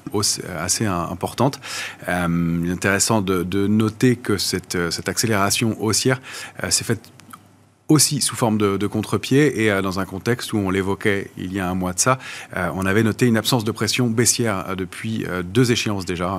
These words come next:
Euh, septembre et octobre avaient été, euh, remarquables par l'absence de pression baissière au cours des séances de consolidation ou de baisse. Euh, et on disait que c'était souvent, euh, le, le, le précurseur à une, à une hausse.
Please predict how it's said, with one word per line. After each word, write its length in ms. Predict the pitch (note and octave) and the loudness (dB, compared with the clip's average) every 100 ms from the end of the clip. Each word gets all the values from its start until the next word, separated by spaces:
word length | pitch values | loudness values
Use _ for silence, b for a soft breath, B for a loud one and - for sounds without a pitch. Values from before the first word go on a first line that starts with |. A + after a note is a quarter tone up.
| E2 | -4
Euh, 140 | E2 | -6
septembre 560 | D#2+ - G2+ - G#2 F#2 | -6 -4 -4 -2 -4 -2
et 60 | A#2 | -2
octobre 360 | G2+ - G#2+ | -2 -2 -2
avaient 200 | F2+ F2+ F2 B B B - | -2 -4 -6 B B B -14
été, 320 | F2 G#2 F#2 | -6 -2 -2
euh, 240 | D#2+ D#2+ | -2 -2
remarquables 540 | E2+ G#2+ G2+ B2+ B2 G#2 | 0 2 2 2 0 0
par 180 | G2+ F#2 | 0 2
l'absence 420 | A#2 - B2 A2 | 0 0 -2 -2
de 60 | |
pression 300 | A2 G#2+ - | -4 -4 -2
baissière 300 | G#2+ G2 A#2+ | 0 0 0
au 40 | F#2+ | -4
cours 200 | - F#2+ | -4 -6
des 120 | F2+ B B | -6 B B
séances 320 | - G2+ F2 | -6 -6 -4
de 140 | G2+ F2 F2 - | -6 -6 -6 -2
consolidation 680 | A2+ G2+ G#2 G2 F#2 A2 | 0 2 0 0 0 0
ou 60 | F#2 | -2
de 60 | E2+ | 2
baisse. 300 | G#2+ D3 - B B B F2 | 2 2 -2 B B B -2
Euh, 180 | E2+ - | -2 -2
et 100 | G2 | -4
on 60 | F2 | -4
disait 260 | E2 G2 | -2 -2
que 60 | G2+ | -2
c'était 160 | G2 | -2
souvent, 400 | G2 A2 G#2+ G2+ - | -2 0 0 -2 -6
euh, 140 | E2 E2+ F2+ | -8 -8 -8
le, 280 | F2+ G2 F2+ | -6 -4 -4
le, 300 | F2+ F#2+ F#2 | -4 -6 -6
le 120 | F#2+ G2+ | -8 -4
précurseur 500 | A2 A2 - A#2 - | -2 0 0 2 0
à 220 | G#2+ A#2 G2 | 2 0 2
une, 160 | A2 | 0
à 340 | G2+ F#2+ F2+ F#2+ | 0 -2 -2 -2
une 140 | G2 | -2
hausse. 460 | G2 G#2+ B2+ - | 0 2 4 2